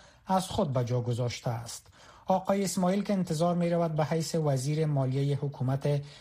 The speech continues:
شهباز شریف تعیین شود، همچنان گفت که از سرگیری مذاکرات با صندوق بین المللی پول در صدر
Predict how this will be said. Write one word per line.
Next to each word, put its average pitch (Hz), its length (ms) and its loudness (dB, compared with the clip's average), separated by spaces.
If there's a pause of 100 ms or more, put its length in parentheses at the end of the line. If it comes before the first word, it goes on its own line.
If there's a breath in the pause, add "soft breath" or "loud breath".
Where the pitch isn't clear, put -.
شهباز 139 540 0
شریف 190 340 0
تعیین 180 260 2
شود، 175 340 0
همچنان 147 540 0
گفت 208 240 0 (380 loud breath)
که 196 80 4
از 185 100 2
سرگیری 202 500 0
مذاکرات 185 600 2
با 180 200 2
صندوق 170 540 0
بین 147 420 2
المللی 120 600 0
پول 214 340 0 (260 loud breath)
در 175 160 2
صدر 226 400 0